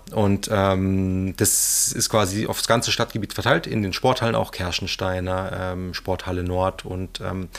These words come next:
Goethe-Gymnasium und auch so ein paar außenliegende Sportarten. Das heißt, unsere Golfer, die sind im Tiergarten draußen.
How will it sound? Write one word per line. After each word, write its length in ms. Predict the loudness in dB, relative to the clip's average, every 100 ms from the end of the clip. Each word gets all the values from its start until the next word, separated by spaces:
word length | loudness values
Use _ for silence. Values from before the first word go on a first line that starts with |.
| -14 -8 2
Goethe-Gymnasium 840 | 4 6 4 4 2 2 -2 -2
und 240 | -4 0
auch 240 | 0 0 -2 -16 -12 -2
so 100 | 0
ein 60 |
paar 140 | 2 6
außenliegende 600 | 6 8 6 8 6 4
Sportarten. 1300 | 4 4 4 2 -6 0 4 4 2 0 2 2
Das 180 | 0 0
heißt, 200 | -2 -2
unsere 200 | -4 -4
Golfer, 340 | 0 0 0 -2
die 100 | -4
sind 160 | -4
im 80 | -6
Tiergarten 480 | -4 0 0 0 -2
draußen. 380 | -2 -2 -4